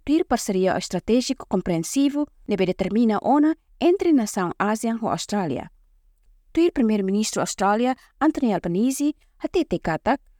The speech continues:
abi fier em região Indo-Pacífico da nebe pnak loke, meeting no prospero, no nemos, respeita soberania no diferença sira, resolve liu se diálogo, no regra, no norma sira nebe ma concorda ona. E primeiro dia semeru idane,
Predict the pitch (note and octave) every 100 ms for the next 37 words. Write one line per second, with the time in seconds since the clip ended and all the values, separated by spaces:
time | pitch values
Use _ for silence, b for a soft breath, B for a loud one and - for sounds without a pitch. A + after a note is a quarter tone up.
0 | _ _ _ - D#4+ F4+ E4+ C4+ B3 A3
1 | G3 F#3+ G#3+ G3 - C#4+ D4+ A#3+ - A#3
2 | B3 A#3 G3+ F3+ F3+ F3+ F3+ E3 F3 A#3+
3 | - D#4+ D#4+ - _ _ - G#3+ B3 C4
4 | C4+ B3+ G#3 G3+ G#3 - C4 G3 C#3 -
5 | _ _ G3 F#3+ E3 E3 G#3+ - - _
6 | F#3+ - - E4 - - A3 G3+ F#3+ G3
7 | F#3 F3+ F#3 - A3 C4+ B3 - B3 C#4
8 | D4 - _ _ G3 F#3 A3+ D4 D#4+ C#4+
9 | B3+ A3+ F#3+ E3+ F#3 A#3+ C4+ - _ -
10 | G3 F3+ A#3 C4+ C#4 C#4+ - _ F4 D#4+
11 | A3+ A3 G3+ - A3 A3 F#3 F3+ F#3 -
12 | D#3 D#3+ D3 D#3+ B3+ F#3+ C3+ - _ _
13 | - - _ _ _ B3+ C#4 D4 G4 G4+
14 | C#4 B3+ A3 G#3+ G3 F#3 E3+ G3+ D#4+